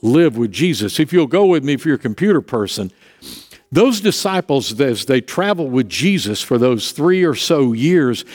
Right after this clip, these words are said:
that was sort of a beta test, if you will,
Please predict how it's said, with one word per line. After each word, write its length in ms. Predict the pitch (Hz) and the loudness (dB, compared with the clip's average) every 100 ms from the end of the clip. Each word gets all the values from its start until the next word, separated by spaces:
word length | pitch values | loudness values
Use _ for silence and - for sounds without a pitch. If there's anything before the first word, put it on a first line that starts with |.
| - | -4
that 120 | 185 | -2
was 140 | 254 - | 0 2
sort 180 | 226 196 | 2 2
of 100 | 139 | 0
a 80 | |
beta 480 | 107 90 160 185 123 | -4 -2 -2 0 -4
test, 480 | - 143 95 90 - | -6 -6 -4 -6 -4
if 200 | 113 - | -4 0
you 120 | 104 | 0
will, 380 | 98 104 104 107 | 0 0 0 -2